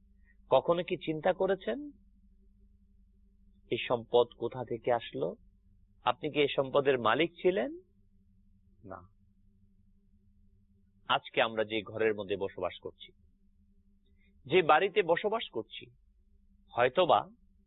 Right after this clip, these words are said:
এই বাড়িটা আমাদের ছিল না এক সময়,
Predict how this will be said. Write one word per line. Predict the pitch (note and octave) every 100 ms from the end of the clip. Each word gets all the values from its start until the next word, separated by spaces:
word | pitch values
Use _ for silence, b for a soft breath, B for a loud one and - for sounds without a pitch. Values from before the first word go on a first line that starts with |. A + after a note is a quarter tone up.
| _ _ _ _ _ -
এই | C3
বাড়িটা | A#2 A2 B2 C3 A2 A2 D#3+ - - _ _ _ - -
আমাদের | - G#2 G#2 G2+ F#2
ছিল | - _ - - D3+ F#3
না | C3
এক | G#2
সময়, | - - - -